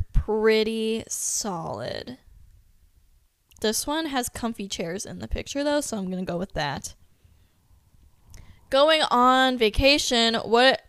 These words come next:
transportation are you picking? Car, plane, cruise ship, or bus? I really like flying places 'cause I'm, like,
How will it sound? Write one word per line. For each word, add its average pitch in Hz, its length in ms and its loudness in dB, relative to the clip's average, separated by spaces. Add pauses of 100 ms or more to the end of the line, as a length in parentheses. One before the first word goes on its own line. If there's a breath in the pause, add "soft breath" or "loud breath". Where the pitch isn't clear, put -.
(120)
transportation 220 920 -2
are 156 100 -8
you 170 340 -8
picking? - 640 -4 (1200 soft breath)
Car, 240 380 8
plane, 262 460 8
cruise 277 320 -2
ship, 240 360 -2
or 220 200 2
bus? 190 720 -2 (1300 soft breath)
I 247 100 0
really 262 400 6
like 233 240 2
flying 208 460 -2
places 262 520 -2
'cause 233 200 -8
I'm, 208 180 -4
like, 208 340 -6